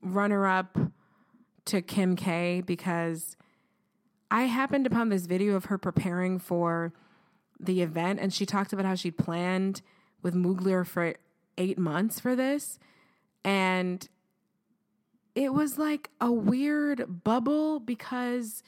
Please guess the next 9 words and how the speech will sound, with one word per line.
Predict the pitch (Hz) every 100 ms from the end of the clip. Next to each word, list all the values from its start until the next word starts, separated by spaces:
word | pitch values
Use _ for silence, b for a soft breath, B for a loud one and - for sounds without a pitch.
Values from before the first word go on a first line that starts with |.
| b b b b b b b _
she, | - - - 269 277 277 277 277 269 277 269 - 240
again, | 247 269 294 254 208
like, | 202 196
the | -
lack | 214 214 247 -
of | 262
self-awareness | - 247 233 214 202 214 220 214 -
to | - 214 -
already | 190 202 220 220 220 220